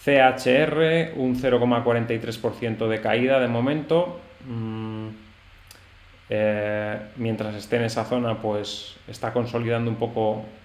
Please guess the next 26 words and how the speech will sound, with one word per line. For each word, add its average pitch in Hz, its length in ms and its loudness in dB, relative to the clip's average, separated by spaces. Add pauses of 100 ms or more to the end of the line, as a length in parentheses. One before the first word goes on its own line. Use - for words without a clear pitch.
(520)
la 110 160 -2
subida 117 340 0
anterior 127 640 2
y 113 100 -2
en 110 120 -2
cuanto 110 260 2
arranque 117 380 2
y 113 80 0
envuelva 113 320 2
estas 113 240 -4
velas, 131 360 2
volverá 110 360 2
a 117 80 2
ir 120 100 2
hacia 117 220 0
los 107 160 -4
máximos 120 500 -4
a 120 60 -2
intentar 113 420 -2
romper 110 300 -2
la 110 100 2
zona 113 220 -4
de 107 80 -2
mil 107 220 -4
cuarenta. 101 480 -4 (3250)
Chiliz, 160 580 0